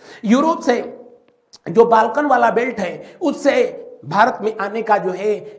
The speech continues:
एक जलमार्ग था और वो था फारस की खाड़ी में होकर के, फारस की खाड़ी में होकर के ओमान की खाड़ी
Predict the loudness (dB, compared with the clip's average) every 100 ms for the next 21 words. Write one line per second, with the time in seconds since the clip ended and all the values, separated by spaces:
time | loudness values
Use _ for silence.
0 | -2 -2 0 -2 0 -2 -4 -6 -2 -4
1 | -4 -2 0 2 0 0 -6 0 0 0
2 | -4 -8 -6 -6 -4 -6 -4 -4 -4 -6
3 | -10 -10 -16 -20 _ -2 0 0 -4 -8
4 | -6 -6 -8 -8 -8 -8 -10 -12 -8 -6
5 | -6 -8 -10 -6 -6 -6 -10